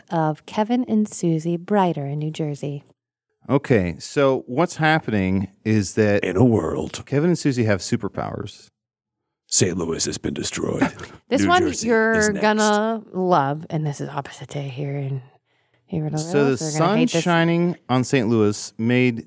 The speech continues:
Speaker 2: New Jersey brighter somehow.
Speaker 1: I gotta tell you, this is definitely gonna be your least favorite riddle we've ever done, but favorite.
Speaker 3: Okay, so can Kevin and Susie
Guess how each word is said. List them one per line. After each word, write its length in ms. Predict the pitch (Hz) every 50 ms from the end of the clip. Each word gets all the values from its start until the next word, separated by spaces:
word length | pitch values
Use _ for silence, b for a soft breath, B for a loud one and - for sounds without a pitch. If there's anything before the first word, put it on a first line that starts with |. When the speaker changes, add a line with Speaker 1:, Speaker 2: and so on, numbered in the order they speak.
| - _
Speaker 2:
New 180 | 104 113 120 120
Jersey 360 | 110 104 123 127 120 120 113
brighter 440 | 98 - - 107 104 101 101 101 95
somehow. 320 | - - 92 85 85 85 -
Speaker 1:
I 60 | -
gotta 220 | - 233 226 226
tell 200 | 226 - 220 208
you, 200 | 208 233 233 240
this 180 | 208 214 196 -
is 140 | 202 190 165
definitely 420 | - 185 170 170 - 185 180 180
gonna 160 | 175 165 160
be 80 | 156 156
your 180 | 156 151 147 147
least 280 | 151 156 151 - -
favorite 240 | 165 156 147 135 -
riddle 500 | 151 147 147 143 143 147 143 143 - _ _
we've 160 | 160 156 139
ever 160 | 135 135 98 131
done, 180 | 117 85 117
but 260 | 156 190 196 - - - _ _ - 180 175
favorite. 400 | - 233 214 165 135 117 - - _ _ _ _ _ _ _ _ _ _ _ _ _ _ _
Speaker 3:
Okay, 300 | 147 156 - 131 85 76
so 420 | - - - 175 165 151 147 139 - _ _ _ _ _
can 160 | - 175 156
Kevin 240 | - 196 208 226 254
and 120 | 240 208 -
Susie 460 | - 180 165 151 151 139 135 -